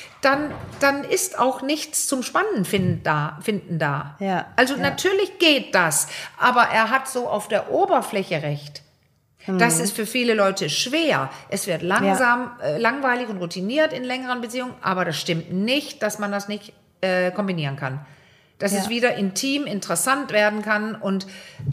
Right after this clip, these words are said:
Speaker 1: oder man öffnet und das geht gut.
Speaker 2: Okay.
Speaker 1: Ich bin
Speaker 2: Ja.
Speaker 1: komplett anderer Meinung. Es geht darum, wie reif man ist und wie sehr und gut man es vorher und nachher bespricht.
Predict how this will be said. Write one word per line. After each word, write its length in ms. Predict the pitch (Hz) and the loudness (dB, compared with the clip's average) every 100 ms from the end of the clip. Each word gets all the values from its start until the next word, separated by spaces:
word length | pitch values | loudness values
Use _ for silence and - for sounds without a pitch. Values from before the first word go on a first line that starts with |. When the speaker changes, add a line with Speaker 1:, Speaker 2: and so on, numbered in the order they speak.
| - | -2
Speaker 1:
oder 380 | - 302 285 - | 4 4 4 0
man 220 | 208 208 - | 2 2 4
öffnet 500 | 302 - 196 226 - | 2 2 -2 -2 -2
und 200 | 202 202 | 0 2
das 160 | 208 | 2
geht 200 | - 196 | 0 -6
gut. 280 | 175 127 131 127 - _ _ _ _ _ 196 | -4 -8 -8 -14 -14 _ _ _ _ _ -12
Speaker 2:
Okay. 320 | 185 - 165 190 | -10 -8 -2 0
Speaker 1:
Ich 120 | - | 2
bin 100 | 277 | 0
Speaker 2:
Ja. 140 | 254 262 | 2 0
Speaker 1:
komplett 420 | - 302 370 - | 2 2 2 2
anderer 300 | 285 294 277 | 2 2 4
Meinung. 300 | 240 208 180 190 | 4 2 0 -4
Es 180 | 180 | -4
geht 240 | - 262 269 | -2 -2 0
darum, 300 | 226 240 240 | 0 0 -2
wie 120 | 185 | -4
reif 440 | 170 208 302 349 294 | 0 2 4 2 0
man 160 | 269 | -2
ist 340 | 254 285 - 220 | -2 -4 -6 -4
und 200 | 220 202 | -4 -2
wie 120 | 254 | -2
sehr 380 | 226 269 294 247 | -2 0 0 0
und 160 | 208 | -2
gut 220 | 240 277 | -2 -4
man 160 | 208 190 | -2 -2
es 120 | 185 | -4
vorher 460 | - 240 269 254 220 | -2 2 4 4 0
und 140 | 202 | 0
nachher 340 | 190 196 208 180 | 0 0 -2 -2
bespricht. 540 | 185 - 135 - - | -4 -8 -10 -10 -18